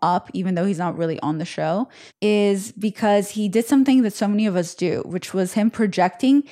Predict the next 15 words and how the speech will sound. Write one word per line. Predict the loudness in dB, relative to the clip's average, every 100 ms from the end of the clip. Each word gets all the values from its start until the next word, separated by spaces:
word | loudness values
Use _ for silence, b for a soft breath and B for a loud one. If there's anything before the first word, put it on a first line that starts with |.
| B B
his | -12 -2 2 4 2 -2
insecurities, | -4 -2 -6 0 2 2 -2 -6 -6
assuming | -8 0 4 4
that | 4 0
the | -2
first | 2 2 2 0
thing | 0 0 -6 B B
that | -4 -4 -2
everyone | 0 4 4 2 4 4 4
else | 4 2
sees | 0 0 2
when | 2
they | 2
see | 0 2 4
him, | 4 0 -2